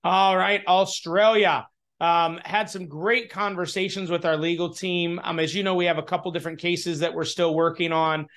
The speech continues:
Um, we had one individual where the, uh, Ministry of Health was coming after, uh, chiropractors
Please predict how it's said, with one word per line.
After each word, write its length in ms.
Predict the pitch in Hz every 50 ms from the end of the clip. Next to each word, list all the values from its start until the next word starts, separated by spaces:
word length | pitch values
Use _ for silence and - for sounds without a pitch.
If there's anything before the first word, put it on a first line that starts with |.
| - - _ _ -
Um, 360 | - 165 160 160 160 160 160 -
we 120 | 185 175 165
had 160 | 160 156 151
one 180 | 170 175 180
individual 540 | 175 170 165 160 156 160 156 175 170 160 151
where 420 | 156 160 156 156 156 156 160 156 -
the, 400 | 165 156 156 156 156 151 131 - - _ _ _ _ _ _ _ _ _ _ _ _ _ _ _ -
uh, 220 | 156 165 165 160 160
Ministry 300 | 180 196 190 190 - 190
of 60 | 147
Health 280 | 147 175 170 165 165 - - _ _ _ _ _ _ _ _ _ _ _ _ _ _ _ -
was 180 | 170 170 175
coming 320 | - 202 202 196 185 175 170
after, 600 | 165 165 160 - - - 175 170 165 160 160 -
uh, 300 | 160 156 151 147 147 -
chiropractors 560 | - 175 175 170 170 165 156 - 160 143